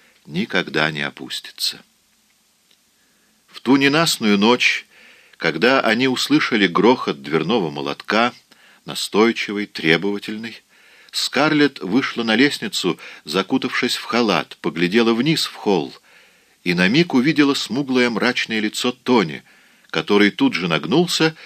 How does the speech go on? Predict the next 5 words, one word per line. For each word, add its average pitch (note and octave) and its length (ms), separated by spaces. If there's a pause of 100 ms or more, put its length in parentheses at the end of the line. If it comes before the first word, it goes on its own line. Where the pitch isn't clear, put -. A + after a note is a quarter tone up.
(260)
и G#2 100
задул F#2 480
принесенную G#2+ 720
Фрэнком F2 480
свечу. - 440